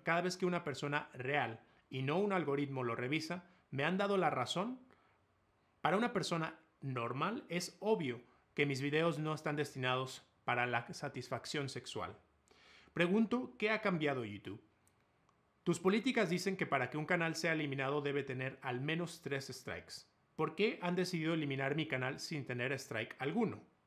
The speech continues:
¿Por qué son tan arbitrarios cuando se trata del nudismo en su plataforma? Por un lado, reconocen que la desnudez no siempre tiene que ser, cita textual de lo que ustedes mencionan en su com-, en sus estándares comunitarios para gratificación sexual,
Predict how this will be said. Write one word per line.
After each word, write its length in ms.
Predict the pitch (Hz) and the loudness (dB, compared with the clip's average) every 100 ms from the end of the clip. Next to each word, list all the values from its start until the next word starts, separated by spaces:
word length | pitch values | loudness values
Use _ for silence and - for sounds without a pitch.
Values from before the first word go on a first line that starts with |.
| _ _ _ _ - - - | _ _ _ _ -20 -20 -2
¿Por 220 | 160 156 | 2 4
qué 140 | 156 214 | 4 2
son 240 | 233 226 | 2 4
tan 160 | 220 196 | 4 2
arbitrarios 600 | 165 151 151 147 156 160 | 2 0 2 4 2 0
cuando 200 | 147 127 | -2 -2
se 160 | - 131 | -4 -2
trata 360 | 139 139 156 | 0 0 0
del 160 | 151 127 | 0 0
nudismo 380 | 127 139 131 143 | -2 -2 -2 -4
en 40 | |
su 140 | 139 | -4
plataforma? 640 | 127 113 113 - 123 107 101 _ _ _ _ _ | -4 -4 -4 -4 -6 -6 -10 _ _ _ _ _
Por 140 | 143 | 4
un 140 | 175 214 | 6 6
lado, 260 | 185 202 - | 4 2 0
reconocen 640 | 143 139 139 156 180 196 | -2 0 2 2 2 0
que 80 | 180 | 0
la 100 | 139 | 2
desnudez 460 | 131 127 135 147 160 | 2 0 2 2 0
no 100 | 165 | 0
siempre 320 | 165 139 147 | 0 -2 -2
tiene 240 | 147 139 | 0 0
que 140 | 139 135 | 0 -2
ser, 340 | - 120 139 - _ _ _ _ | -2 -4 -6 -16 _ _ _ _
cita 360 | - 156 160 156 | -6 -2 -2 -2
textual 640 | - - 156 123 147 - | -4 -4 0 2 2 -2
de 160 | 127 113 | -6 -4
lo 140 | 110 | -4
que 80 | - | -6
ustedes 340 | 110 151 160 156 | -6 -2 0 0
mencionan 500 | 120 - 127 127 - | -2 -2 -2 -4 -6
en 200 | 143 151 | -4 -4
su 200 | - 147 | -4 -6
com-, 200 | 135 127 147 | -6 -8 -6
en 180 | 127 | -8
sus 200 | 120 131 | -6 -8
estándares 460 | 120 - 135 131 123 | -6 -4 -2 -4 -4
comunitarios 640 | 120 117 110 127 127 127 | -8 -8 -4 -2 -2 -2
para 340 | - 113 98 - | -2 -2 -4 -8
gratificación 880 | 120 123 117 113 123 120 113 127 117 | -4 -2 -4 -8 -8 -8 -6 -6 -8
sexual, 520 | - - 156 165 | -4 0 0 0